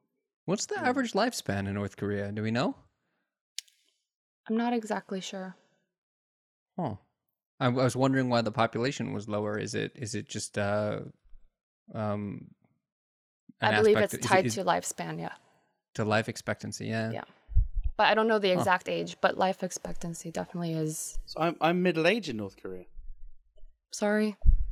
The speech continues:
Speaker 2: <laughs> Nothing to, nothing to apologize for. Thirty and thriving. Right, so,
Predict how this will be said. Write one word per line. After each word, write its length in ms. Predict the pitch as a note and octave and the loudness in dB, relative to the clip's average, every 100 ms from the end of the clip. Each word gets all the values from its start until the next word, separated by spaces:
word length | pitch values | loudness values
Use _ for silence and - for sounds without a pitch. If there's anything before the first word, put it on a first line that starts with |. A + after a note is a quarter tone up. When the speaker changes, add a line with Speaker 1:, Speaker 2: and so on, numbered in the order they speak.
| - - - _ _ _ _ _ _ _ | -2 -16 -20 _ _ _ _ _ _ _
Speaker 2:
<laughs> 440 | - - - - - | -12 -12 -12 6 8
Nothing 680 | F3 D3 D#3+ D3+ C3+ B2+ - | 10 8 4 4 0 0 0
to, 180 | G#2+ - - - | -2 -4 -10 -12
nothing 240 | D3+ C#3+ | -4 -2
to 80 | A2+ | -2
apologize 540 | A2+ A#2+ B2 A2+ G2 - | -2 2 2 2 -2 -2
for. 260 | G#2+ B2 - D#4 - - - - - - | 6 6 4 -8 -12 -10 -10 -10 -8 -2
Thirty 540 | - - F3+ E3 F3+ | -2 6 8 8 8
and 100 | D#3 | 4
thriving. 720 | - E3+ F3+ F#3 E3+ C3+ G2+ G2+ - - - - _ _ _ _ _ _ _ | 2 2 6 8 6 4 0 -2 -4 -8 -16 -20 _ _ _ _ _ _ _
Right, 220 | G#3+ F3+ C3+ | 12 12 12
so, 300 | B3 E3+ | 10 10